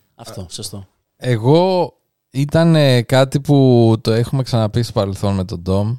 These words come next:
Speaker 2: αυτό που, και το, το είδα λίγο τώρα που έψαχνα να βρω τον προπονητή της χρονιάς. Ότι πλέον στο N B A, ρε παιδί μου, είναι πολύ λίγοι προπονητές που λες,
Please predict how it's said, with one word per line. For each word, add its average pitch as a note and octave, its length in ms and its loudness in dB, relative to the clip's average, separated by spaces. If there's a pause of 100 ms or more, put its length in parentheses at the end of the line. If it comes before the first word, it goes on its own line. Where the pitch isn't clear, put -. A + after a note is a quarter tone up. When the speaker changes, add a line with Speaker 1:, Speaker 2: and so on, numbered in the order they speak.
(200)
Speaker 2:
αυτό G2 300 -10
που, F2+ 500 -8 (380)
και A#2+ 120 -4
το, A#2 400 2 (200)
το A2+ 80 0
είδα C#3+ 200 2
λίγο C#3+ 340 0
τώρα C#3+ 240 2
που C3+ 100 2
έψαχνα C#3+ 260 2
να C3 120 0
βρω B2+ 100 0
τον C#3+ 80 4
προπονητή B2 320 0
της C3 100 -2
χρονιάς. A#2 600 0 (680)
Ότι A#2 300 -8 (100)
πλέον C3+ 800 0
στο - 220 -10
N C3 60 0
B - 20 0
A, C3+ 40 -2
ρε C3+ 200 2
παιδί B2 200 2
μου, C3+ 340 0
είναι E3 460 0 (280)
πολύ A#2+ 460 2
λίγοι C#3+ 220 0
προπονητές G#2+ 500 -6
που - 120 -10
λες, G2+ 420 -4